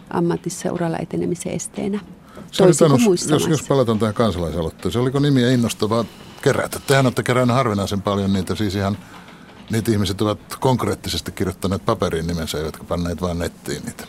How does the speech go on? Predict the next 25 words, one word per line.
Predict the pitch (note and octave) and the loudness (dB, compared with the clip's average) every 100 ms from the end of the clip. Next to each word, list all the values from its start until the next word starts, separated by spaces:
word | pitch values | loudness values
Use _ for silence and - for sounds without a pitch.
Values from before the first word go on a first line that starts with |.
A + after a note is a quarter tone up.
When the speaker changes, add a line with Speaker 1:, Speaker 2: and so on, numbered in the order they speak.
| - | -4
Speaker 1:
Kyllä, | - G3+ D#3 D3 | 2 4 4 2
siis | E3 E3+ | 0 -2
meillä | F#3 D3+ | 0 0
on | D3+ | 2
tällä | F#3+ G3 | 2 2
hetkellä | F#3+ - F3+ | 0 -2 -2
yli | E3+ F3+ | -2 -2
kuusikymmentäkuusituhatta | - G#3 - F3 D#3+ - G#3+ - E3 - | 0 0 0 -2 -2 0 0 0 -4 -4
kannattajaa | E3 G#3+ A3 G3+ - F#3 F3+ | 2 4 4 2 0 0 2
ja | F3 | 0
mä | F3 E3+ | 0 0
lämpimästi | F3+ F3+ E3 - - | 0 0 -2 -2 -6
kiitän | - A3 A#3+ A3+ | 0 2 2 2
kaikkia, | B3 A#3+ - | 0 0 0
jotka | B3+ - | 0 2
on | A#3+ | 2
kannattanut | A3+ B3+ A#3+ - A3 A3 | 4 4 4 0 0 2
ja | G#3+ | 2
jotka | G#3 - | 0 -2
on | - G#3 | 0 2
nähnyt | G3+ G3+ | 4 2
vaivaa | F#3+ G#3 F#3 E3+ | 4 2 2 0
sen | F#3 F3 | 0 -2
eteen | F3+ E3+ E3 | -2 -2 -2
ja, | D#3+ D#3+ | -2 -4